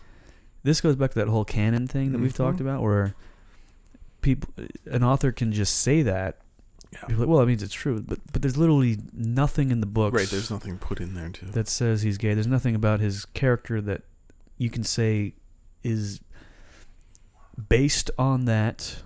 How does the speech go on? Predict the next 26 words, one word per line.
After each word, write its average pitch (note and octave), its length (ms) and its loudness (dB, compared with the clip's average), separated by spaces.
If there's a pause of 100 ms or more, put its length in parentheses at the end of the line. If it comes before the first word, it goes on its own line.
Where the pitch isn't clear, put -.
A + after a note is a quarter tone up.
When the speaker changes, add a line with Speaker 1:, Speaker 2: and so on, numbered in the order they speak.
Speaker 1:
Like, G#2+ 160 -2
you A#2 100 2
can't A2+ 260 0
say, A2+ 160 0
like, G#2 160 0
he A2+ 140 -2
went, A2 260 -4
he, A#2+ 180 -4 (100)
he's, A2 220 -2 (600)
he B2+ 220 -4
had B2 340 -2
experiences B2+ 520 -2
in - 20 -4
his G#2+ 80 -6
life A2 260 0
that - 120 -2
were, A2 80 -2
like, G#2+ 180 -2
overcoming A#2 680 -2
that. A2+ 180 -4
No, A2+ 160 -2
there's A2 180 -2
no, A#2 160 -2
there's A#2 140 -2
nothing. A2+ 600 0
Speaker 2:
Right. - 240 -6